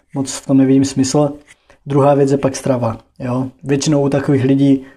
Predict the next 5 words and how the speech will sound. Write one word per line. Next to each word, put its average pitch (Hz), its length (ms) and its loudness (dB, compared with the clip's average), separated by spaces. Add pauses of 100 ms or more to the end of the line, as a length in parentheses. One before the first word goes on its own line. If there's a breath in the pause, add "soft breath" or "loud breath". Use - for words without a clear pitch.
(100)
se 135 180 -4
t-, - 200 -14
strava 131 640 -2 (420)
extrémně 135 400 0
neřeší. 131 580 0